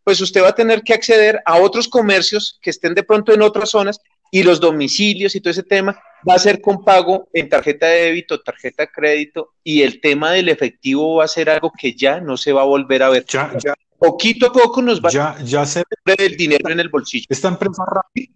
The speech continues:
Speaker 2: esta empresa Rappi ya no acepta dine-, eh, pagos en efectivo, solo tarjeta de débito o,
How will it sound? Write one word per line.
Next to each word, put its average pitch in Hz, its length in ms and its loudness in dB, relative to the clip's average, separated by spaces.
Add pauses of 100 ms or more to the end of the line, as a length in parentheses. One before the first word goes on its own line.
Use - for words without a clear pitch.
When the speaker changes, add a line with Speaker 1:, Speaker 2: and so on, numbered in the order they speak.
(100)
Speaker 2:
esta 135 180 -16
empresa 190 400 -2
Rappi 190 420 -2
ya 156 180 -6
no 151 160 -6
acepta 156 640 -4
dine-, 131 300 -6
eh, 123 200 -8
pagos 131 320 -4
en 160 80 -10
efectivo, 151 500 -6
solo 139 260 -4
tarjeta 131 400 -4
de 139 80 -2
débito 151 300 -4
o, 113 420 -6